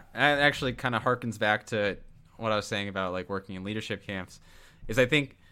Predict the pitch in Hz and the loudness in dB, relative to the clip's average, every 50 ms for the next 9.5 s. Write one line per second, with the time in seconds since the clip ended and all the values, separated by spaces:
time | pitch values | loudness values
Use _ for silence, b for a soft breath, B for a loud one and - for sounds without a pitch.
0 | b b b b b b b b b _ _ - 135 135 135 135 147 - 160 127 | b b b b b b b b b _ _ 0 2 4 4 4 2 2 -2 -4
1 | - 147 151 151 151 156 151 147 123 113 - - 120 123 120 117 113 - - 110 | -2 4 4 6 6 6 4 2 2 0 -2 -4 -2 0 0 0 -2 -4 -6 -6
2 | - - - 101 92 - - 98 90 92 76 78 92 95 101 107 95 95 98 - | -6 -6 -10 -10 -10 -10 -8 -6 -6 -6 -6 -4 -4 -4 -2 -2 -4 -6 -6 -8
3 | 104 98 110 110 107 98 107 98 104 110 107 117 113 107 104 104 104 95 90 90 | -6 0 2 2 2 2 0 2 2 2 2 4 2 4 4 4 2 0 -2 -2
4 | 101 107 104 107 107 104 101 101 104 - - 104 92 92 - - - - 98 98 | -2 -2 -2 -2 -2 -2 -4 -6 -8 -6 -4 -2 -2 -2 -4 -8 -6 -2 0 2
5 | 98 101 98 98 95 b b b b b b b b _ - - - 107 104 101 | 2 2 2 0 -2 b b b b b b b b _ -18 -4 0 0 0 2
6 | 113 113 110 107 107 104 95 98 107 101 110 107 98 98 92 - - 95 90 - | 0 0 0 0 -2 -2 0 0 -2 0 0 -2 -4 -4 -6 -8 -10 -10 -6 -4
7 | 101 95 95 92 90 - - - _ _ _ _ - 107 - 113 104 104 104 101 | -4 -2 -2 -4 -6 -8 -12 -20 _ _ _ _ -10 0 2 2 2 4 2 2
8 | 98 - 113 104 95 - 95 92 90 90 87 92 90 87 90 92 95 95 95 - | 0 0 -2 -6 -6 -4 -6 -6 -6 -6 -6 -6 -6 -6 -4 -4 -6 -6 -4 0
9 | 113 113 113 110 107 104 98 98 - | 2 4 6 6 6 4 2 0 -4